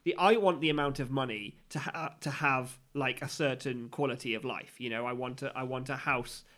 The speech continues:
that I can live in with my wife, and I want to have enough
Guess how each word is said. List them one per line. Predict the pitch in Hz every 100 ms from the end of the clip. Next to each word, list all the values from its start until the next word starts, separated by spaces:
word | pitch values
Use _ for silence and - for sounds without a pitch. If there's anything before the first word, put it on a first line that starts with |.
| -
that | 135
I | 127
can | 127 127
live | 127 117
in | 110 110 - -
with | 127
my | 131 117
wife, | 120 104 -
and | 120
I | 113
want | 117 117 -
to | 120
have | 131 120 120 - -
enough | 135 135 131 -